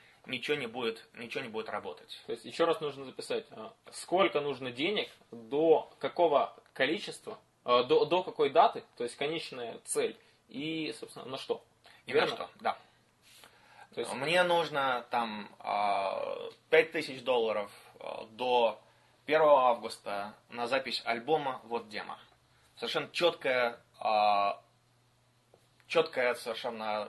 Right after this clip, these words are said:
Speaker 1: а,
Speaker 2: Понятная цель.
Speaker 1: понятная цель. А, Андрей, а, я бы щас не хотел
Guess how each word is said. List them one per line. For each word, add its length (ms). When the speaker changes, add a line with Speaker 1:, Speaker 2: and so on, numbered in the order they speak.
Speaker 1:
а, 520
Speaker 2:
Понятная 520
цель. 100
Speaker 1:
понятная 540
цель. 280
А, 420
Андрей, 640
а, 240
я 240
бы 100
щас 240
не 120
хотел 600